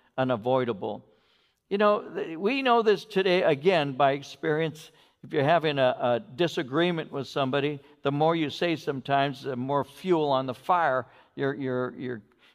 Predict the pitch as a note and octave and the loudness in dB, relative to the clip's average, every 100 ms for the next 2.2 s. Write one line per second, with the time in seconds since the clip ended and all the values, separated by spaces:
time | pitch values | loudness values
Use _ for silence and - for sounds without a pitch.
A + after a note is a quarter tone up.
0 | - C#3 B2 G3 E3+ C#3+ C3+ C#3+ C#3 D3+ | -8 -6 0 2 2 0 -2 -2 0 0
1 | D3 D3 F#3+ A#3+ A3 F#3 D#3+ C3+ - E3 | 0 0 0 0 0 -2 -2 -4 -2 -2
2 | D3+ | -2